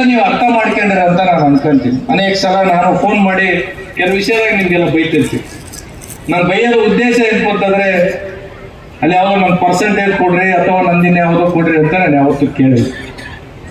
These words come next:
ಕೇಳಿ ಹೋಗ್ಲಿ ಸರ್, ನನ್ನ ಉದ್ದೇಶ ಒಂದೇ ಇರುತ್ತೆ, ಕ್ಷೇತ್ರದ ಜನತೆಗೆ ನಾವು ಮಾತು ಕೊಟ್ಟಿವಿ, ಜನ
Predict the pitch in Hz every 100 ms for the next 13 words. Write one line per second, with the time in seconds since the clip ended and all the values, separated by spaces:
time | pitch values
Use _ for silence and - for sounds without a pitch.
0 | - 180 185 180 185 190 196 196 196 196
1 | 190 190 196 - - - - - - -
2 | - - - - - - - - - -
3 | - - 196 208 233 254 269 262 220 240
4 | 262 240 208 233 226 226 226 226 214 190
5 | 202 202 208 196 180 185 190 190 185 175
6 | 185 180 180